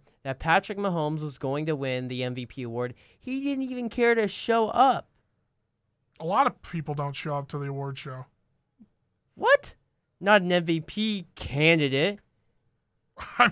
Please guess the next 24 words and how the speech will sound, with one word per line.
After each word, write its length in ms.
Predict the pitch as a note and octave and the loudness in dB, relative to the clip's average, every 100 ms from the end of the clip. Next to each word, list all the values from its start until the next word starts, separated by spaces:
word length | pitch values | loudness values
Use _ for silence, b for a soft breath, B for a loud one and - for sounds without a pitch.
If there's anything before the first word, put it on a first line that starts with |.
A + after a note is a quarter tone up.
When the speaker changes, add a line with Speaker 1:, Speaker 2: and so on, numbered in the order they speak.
| - | 2
Speaker 2:
mean, 180 | C4 A#3 - | 2 2 0
Ryan 500 | G3 F#3 F#3+ A#3+ A#3 | -6 4 8 8 8
and 140 | G#3+ D#3+ | 2 2
Brady 360 | F3 G3 C#4 | 6 6 6
didn't 280 | G3 E3+ E3 | 2 0 0
go. 360 | D#3 D#3 F#3 G3+ _ _ _ _ _ | 2 4 4 0 _ _ _ _ _
Speaker 1:
Well, 220 | D#3 E3+ D#3 _ _ _ _ _ - | -4 -4 -4 _ _ _ _ _ -4
well, 140 | E3+ | 0
that 120 | E3 | 4
Speaker 2:
When 80 | G3+ | 4
Speaker 1:
was 80 | G#3+ | 4
Speaker 2:
they 140 | F#3+ B3 _ _ - | 0 -4 _ _ -12
Speaker 1:
well, 260 | D#3+ E3+ D#3 | -4 -4 2
that 140 | F3+ | 6
was 180 | G#3+ A3+ | 6 4
because 760 | G#3 G#3 G#3+ G3+ G3 F3 D#3+ - _ - | -2 -4 2 4 4 -2 -10 -14 _ -4
they 200 | F3+ F3 | 0 2
had 240 | F3+ F3 | 2 2
a 60 | E3 | 0
game 460 | C#3+ E3+ G3 A3+ | -4 -2 -2 -2
to 100 | D#3+ | -4
play. 420 | C3+ C3+ A#2 F2+ - | -6 -4 -4 -4 -12
Speaker 2:
It's 140 | - - | -14 0
not, 200 | G#3+ G#3 | 2 2